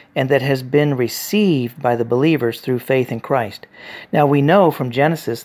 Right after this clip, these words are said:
that the physical aspect of God's blessing to Abraham, or his, uh, and his promise to Abraham, was the good land,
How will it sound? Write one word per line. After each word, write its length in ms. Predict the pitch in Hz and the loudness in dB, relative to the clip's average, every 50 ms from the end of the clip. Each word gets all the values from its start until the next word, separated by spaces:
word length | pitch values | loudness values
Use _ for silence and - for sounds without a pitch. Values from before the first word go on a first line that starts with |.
| - | -6
that 200 | - 127 123 - | -6 -6 -4 -2
the 80 | - 117 | -2 -2
physical 680 | - - - - - 226 247 240 247 202 - 156 131 - | -2 -4 -4 2 4 4 4 4 2 0 2 0 0 0
aspect 680 | - 123 110 110 107 - - - 110 110 110 - - - _ _ _ _ _ _ - | 0 -2 -2 -4 -6 -8 -10 -8 -6 -6 -6 -6 -10 -16 _ _ _ _ _ _ -4
of 320 | - 123 120 117 117 - _ _ _ | -2 -2 0 -2 -4 -8 _ _ _
God's 320 | - 139 127 123 120 117 113 | -2 0 0 2 0 -2 -4
blessing 600 | 110 120 120 147 175 180 - - 120 120 120 123 _ | -2 0 2 2 2 0 -2 -4 -6 -6 -6 -10 _
to 240 | - - 135 120 - - | -8 -4 -4 -4 -4 -4
Abraham, 680 | - 135 147 165 165 143 123 117 110 104 107 127 139 - _ _ - - | -2 -2 -2 -2 -2 -4 -6 -8 -10 -10 -12 -12 -14 -16 _ _ -8 -4
or 140 | 123 113 | -4 -4
his, 280 | 113 127 110 107 - - _ _ _ _ - - - - - _ _ _ _ _ - - | -4 -6 -8 -10 -10 -16 _ _ _ _ -20 -20 -20 -20 -20 _ _ _ _ _ -20 -14
uh, 440 | - 131 113 113 110 107 107 104 110 - - _ _ _ - | -10 -8 -6 -6 -6 -6 -8 -8 -10 -12 -18 _ _ _ -8
and 140 | 127 117 120 | -8 -6 -6
his 140 | 107 - | -8 -10
promise 560 | - _ - - 135 151 143 143 123 107 - - | -12 _ -4 0 2 2 2 0 -2 -6 -6 -8
to 120 | 123 117 | -8 -6
Abraham, 560 | 107 107 107 104 101 110 110 104 101 107 120 - _ _ _ _ _ _ _ _ _ _ _ _ _ _ _ | -6 -6 -6 -6 -8 -8 -8 -8 -10 -10 -12 -16 _ _ _ _ _ _ _ _ _ _ _ _ _ _ _
was 200 | 139 147 143 143 | -2 -2 0 0
the 80 | 165 | 0
good 220 | 147 165 202 214 175 | 2 4 4 4 4
land, 380 | 151 117 104 95 95 95 - | 2 -2 -4 -6 -12 -18 -20